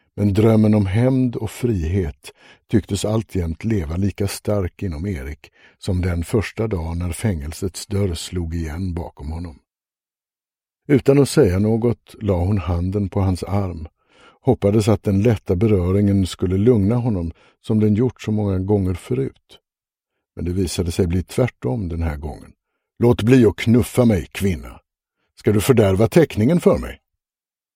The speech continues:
Erik snodde runt i stolen och blängde på henne med ilskan sprutande ur de blå ögonen.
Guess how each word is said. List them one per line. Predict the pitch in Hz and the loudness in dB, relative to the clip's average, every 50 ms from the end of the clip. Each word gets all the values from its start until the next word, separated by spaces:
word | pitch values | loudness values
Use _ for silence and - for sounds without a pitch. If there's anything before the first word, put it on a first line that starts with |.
| _ _ - | _ _ -6
Erik | - 107 101 87 87 90 - - | -2 -2 0 0 -2 -4 -6 -8
snodde | - - 117 113 113 104 107 101 | -4 -2 0 0 2 2 2 4
runt | 95 101 110 123 110 - - | 4 4 2 0 -2 -2 -4
i | 110 | -4
stolen | - - - 98 87 85 95 101 101 101 | -4 -4 -4 -4 -4 -2 -2 -2 0 0
och | 101 92 | 0 0
blängde | 90 113 123 107 87 82 82 - | 2 2 2 2 2 0 -2 -4
på | - - 110 92 78 | -4 -2 -4 -4 -4
henne | 78 80 85 | -4 -6 -6
med | 87 90 | -4 -4
ilskan | 85 107 117 85 65 - - - - 87 82 82 | -2 0 -2 -2 -2 -6 -12 -10 -8 -8 -8 -8
sprutande | - - - - - 104 110 95 - - _ - - 78 90 90 87 73 _ _ - - _ _ | -8 -10 -12 -8 -4 -4 -4 -4 -6 -10 _ -14 -10 -8 -6 -6 -6 -8 _ _ -20 -20 _ _
ur | - 80 | -12 -8
de | 78 85 82 80 | -6 -6 -6 -6
blå | 85 90 78 73 73 - | -6 -6 -6 -6 -8 -8
ögonen. | 90 95 - - - - - 71 - | -8 -8 -8 -10 -12 -16 -16 -16 -18